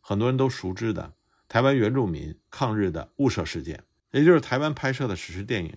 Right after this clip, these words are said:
《赛德克·巴莱》所描述的历史事件。直到日本统治台湾结束，台湾人也没有完全诚心地顺服过日本人。不过我们也看到一个事实，那就是不少日治时期出生或者是成长的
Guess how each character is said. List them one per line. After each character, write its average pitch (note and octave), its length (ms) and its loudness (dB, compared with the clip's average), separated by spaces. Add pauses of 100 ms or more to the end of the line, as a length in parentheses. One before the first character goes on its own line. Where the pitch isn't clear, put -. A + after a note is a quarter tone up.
(340)
《赛 A#2 180 -4
德 A#2+ 80 0
克· A2+ 100 -2
巴 G#2+ 200 0
莱》 C#2+ 240 -10 (180)
所 - 160 -8
描 E2+ 240 -2
述 A2 160 -4
的 - 180 -10
历 G#2 80 -2
史 - 140 -6
事 - 180 -12
件。 - 140 -14 (680)
直 G3+ 100 0
到 A#3 140 8
日 A#3 160 4
本 F#2 280 0
统 F2+ 160 -8
治 F#2 80 -4
台 G2 180 -6
湾 B2 140 -4
结 F#2 160 -4
束， - 300 -8 (480)
台 C3 140 0
湾 C#3 120 2
人 D2+ 340 -4 (160)
也 C#3+ 120 4
没 G3 80 6
有 E3 140 6
完 G2+ 240 -2
全 D2+ 360 -10
诚 G2+ 280 -8
心 B2 240 -4
地 F2+ 240 -8
顺 C3 260 -2
服 E2 160 -12
过 E2 100 -10
日 E2 120 -10
本 - 120 -16
人。 - 80 -20 (840)
不 B3 120 2
过 C#4 160 8
我 D#3 40 6
们 E3+ 100 6
也 D#3 100 6
看 C#3+ 260 -2
到 G2+ 160 0
一 G#2+ 60 -2
个 A#2+ 100 -4
事 - 180 -8
实， - 240 -12 (440)
那 D3 160 0
就 A#2 120 0
是 E2+ 300 -8 (300)
不 G3+ 120 8
少 G#2+ 180 2
日 D3 180 4
治 G#2+ 120 0
时 F2 200 -10
期 - 400 -4 (200)
出 D#3 220 2
生 D3 220 -2
或 C3 120 -4
者 G2 60 -4
是 E2 160 -4
成 G#2+ 260 -8
长 G2+ 240 -6
的 - 200 -18